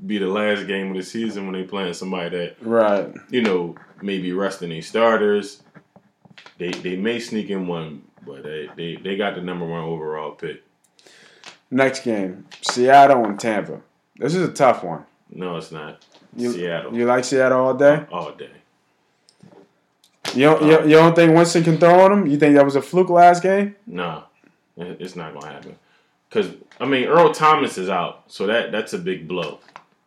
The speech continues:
Speaker 2: Yeah, and that corner is kinda iffy. I think they, s-, I think Pete
Speaker 1: Uh,
Speaker 2: Carroll ha-
Speaker 1: Shed.
Speaker 2: yeah, Pete
Speaker 1: Yeah.
Speaker 2: Carroll came out and said that he looked explosive and he, he's gonna be good to go.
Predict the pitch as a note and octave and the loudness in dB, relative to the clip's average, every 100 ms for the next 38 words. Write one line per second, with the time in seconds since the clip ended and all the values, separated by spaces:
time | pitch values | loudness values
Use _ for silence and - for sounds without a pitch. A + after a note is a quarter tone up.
0 | _ - C3 B2 A#2+ A2 B2 B2 A#2 - | _ -2 2 4 4 2 2 0 0 -6
1 | _ _ _ _ - C#3+ D3 B2 G#2+ G#2 | _ _ _ _ -2 2 2 2 -2 -4
2 | - A2+ G2+ E2 A#2 A2 G2+ F#2 - G3 | -4 -2 -2 0 0 0 -2 0 4 4
3 | G3+ F3 E3+ - C#3+ F#3+ G#3 C3 F3+ - | 4 2 2 2 4 4 0 0 -2 4
4 | D#3 D#3 D3 D3+ F#2 E2+ - _ _ _ | 6 8 8 6 2 -2 -8 _ _ _
5 | D#3 D3 B2 F3 F3+ F#3 E3 D#3 D3 D#3 | 2 4 4 2 0 6 8 8 6 2
6 | C#3+ C3 B2 A2 A2+ A#2+ B2 A2+ G#2+ A2 | 0 4 4 2 -2 0 2 2 0 -2
7 | A2+ G#2 - - A#2 A2+ A#2 G#2 G#2 G2+ | -4 -6 -12 0 2 2 -2 -6 -6 -6
8 | G2+ - G#2+ A2 A2 G#2+ G2 G2 G#2+ F#2+ | -8 -10 -14 -12 -8 -6 -8 -6 -6 -6
9 | G2 G#2+ G2 F2+ | -4 0 0 -2